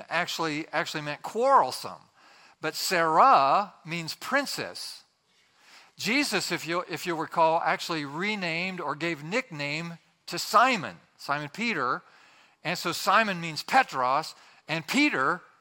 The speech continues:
means rock. And so Jesus nicknamed this guy the Rock, which is pretty cool.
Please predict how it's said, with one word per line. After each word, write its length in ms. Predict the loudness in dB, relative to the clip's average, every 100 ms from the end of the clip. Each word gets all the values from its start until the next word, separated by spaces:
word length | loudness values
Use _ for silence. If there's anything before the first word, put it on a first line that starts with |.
| _ -8
means 300 | -6 -4 0
rock. 600 | 6 8 8 4 -6 -20 _ _ _ -10
And 140 | -8
so 240 | -4 -4 -4 -10 _ -20
Jesus 640 | -10 -4 -2 0 -2 -4 -4
nicknamed 600 | -4 -4 -6 -4 -6 -6
this 160 | -8
guy 400 | 0 2 4 2 -4
the 100 | -4
Rock, 580 | 2 8 8 8 0 -14 -20 _ -10
which 200 | -8 -6
is 160 | -8 -12 _
pretty 220 | -4 -4
cool. 400 | -2 -2 -2 -2